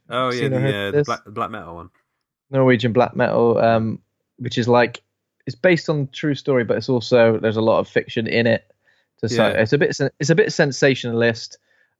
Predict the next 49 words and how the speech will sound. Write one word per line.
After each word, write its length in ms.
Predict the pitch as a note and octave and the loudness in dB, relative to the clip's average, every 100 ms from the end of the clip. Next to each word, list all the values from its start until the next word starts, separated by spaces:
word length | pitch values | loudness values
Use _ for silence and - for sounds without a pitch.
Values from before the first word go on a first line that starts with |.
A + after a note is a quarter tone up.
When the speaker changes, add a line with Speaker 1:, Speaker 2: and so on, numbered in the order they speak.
| - | -6
Speaker 2:
Um, 360 | A#2 A2 A2 - | -4 -2 -6 -8
it's 180 | - A#2+ | -6 -6
pretty 340 | - - D#3 | -6 -2 0
distasteful. 920 | C3 A#2+ - C#3+ B2 - - A2 A2 - _ _ _ _ _ - | 0 -6 -4 -2 -2 -6 -8 -6 -6 -10 _ _ _ _ _ -16
Speaker 1:
Is 320 | F#3+ G#3+ - | -14 -14 -8
Speaker 2:
It 320 | A#2 A#2+ A#2 _ _ _ B2 | -2 -2 -2 _ _ _ -12
Speaker 1:
so 180 | C#3 | -4
I 100 | C3 | -2
don't, 240 | C3+ D#3 B2+ | -2 -6 -8
I 60 | A#2+ | -10
don't 160 | C3 A#2+ | -10 -8
know 80 | |
much 180 | A2 G#2 | -12 -14
about 140 | F#2+ G#2 | -16 -16
the 60 | |
film, 40 | - | -16
but 200 | A2+ A2+ A2+ A2+ - | -12 -10 -10 -14 -14
I, 40 | A#2 | -12
I 20 | |
know 160 | B2+ | -10
some 420 | A#2+ - - B2 A2 | -12 -12 -10 -10 -8
black 180 | A2 | -8
metal 180 | G#2 F#2 | -8 -14
story. 260 | - G2 A#2 | -12 -12 -12
Is 100 | C#3+ | -14
it 100 | F3+ | -14
the, 200 | D#3+ C3+ - | -14 -16 -20
the 80 | A2 | -14
story 240 | D3 C3+ | -8 -6
about 220 | B2 A2 | -6 -6
the 60 | A2+ | -6
guy 200 | A#2 A2 | -4 -4
who 100 | A2 | -6
shot 160 | - G2 | -10 -12
himself 300 | G2+ G2+ F#2+ | -12 -16 -14
in 60 | |
the 60 | F#2+ | -14
head 160 | F#2 | -12
and 80 | F2+ | -12
he 60 | F#2+ | -12
used 200 | G2 F2+ | -14 -14
his, 260 | F#2 - _ _ _ _ | -16 -18 _ _ _ _
the, 80 | - _ - | -20 _ -20
the 80 | G#2+ | -14
picture 360 | - - G2+ | -14 -12 -14
as 80 | F#2 | -10
an 80 | G2+ | -6
album 260 | G2 F2 E2 | -8 -8 -18
cover? 280 | - - | -20 -20